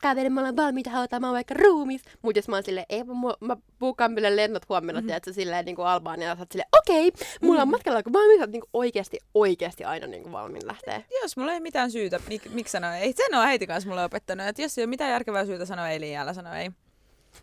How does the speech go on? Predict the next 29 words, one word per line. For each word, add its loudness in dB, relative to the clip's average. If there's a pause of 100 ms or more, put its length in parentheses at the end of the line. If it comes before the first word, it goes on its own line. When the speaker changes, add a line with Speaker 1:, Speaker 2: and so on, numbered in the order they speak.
Speaker 2:
Okei, 2
paitsi 0
jos -4
et -12
jaksa, -4
se -10
on -8
järkevä -8
syy, -8
mutta -12
muuten. -8 (400)
Speaker 1:
Paitsi -6
Tinder-treffeillä. -10 (100)
Speaker 2:
Joo, 0
no -6
niille -10 (120)
voi. -14 (100)
No, -8
mut -10
yleensä -6
niissä -10
on -14
järkevä -12
syy -14
sanoa -12
ei, -8 (120)
Speaker 1:
No -18
Speaker 2:
kuten -10
Speaker 1:
joo. -18